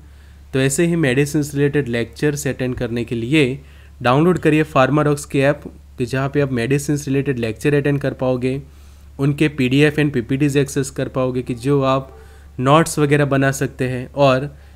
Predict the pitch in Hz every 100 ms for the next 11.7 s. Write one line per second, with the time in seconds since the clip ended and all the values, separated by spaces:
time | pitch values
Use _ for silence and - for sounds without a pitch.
0 | - - - 175 180 175 139 135 180 156
1 | 156 156 151 - 151 135 127 110 139 143
2 | - 143 131 131 131 135 131 135 - 190
3 | 160 147 139 127 123 - 123 127 147 131
4 | 143 - - - - - 160 170 170 143
5 | 120 107 110 127 127 143 190 170 160 156
6 | 156 139 143 143 - 123 131 135 131 131
7 | - 120 - 117 - 110 110 147 170 185
8 | 160 143 147 147 147 - - - - -
9 | 160 202 196 175 160 151 156 131 127 131
10 | 127 127 - 127 131 - 117 147 170 151
11 | - 143 131 123 135 131 143